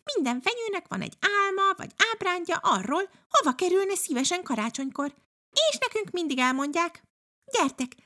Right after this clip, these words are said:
kezdjük is el, jó sokan vannak!" És el is indultak a szebbnél szebb fenyők közt, Anni meg Dinó pedig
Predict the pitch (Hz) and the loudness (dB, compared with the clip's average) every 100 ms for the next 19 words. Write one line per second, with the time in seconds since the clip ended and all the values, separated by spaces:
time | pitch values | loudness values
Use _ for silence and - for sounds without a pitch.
0 | _ _ 554 440 392 427 440 330 254 - | _ _ 0 2 2 2 4 4 2 -6
1 | _ 294 285 370 392 453 508 539 440 359 | _ -4 0 2 4 6 6 4 2 2
2 | 339 294 262 262 359 - _ _ _ _ | 4 4 4 4 2 -2 _ _ _ _
3 | _ _ _ _ _ 370 349 254 - - | _ _ _ _ _ 0 2 2 0 0
4 | 254 233 208 - 190 175 156 156 - 156 | 2 2 0 2 2 2 -2 -4 -8 -8
5 | - 160 160 - - - - - 277 247 | -2 -2 -2 -6 -6 -6 -6 -4 0 2
6 | 190 - 165 156 - - - 330 170 135 | 0 -4 -8 -8 -12 -2 2 4 4 2
7 | - 190 294 269 208 185 175 175 | -4 -2 2 2 2 0 -2 -2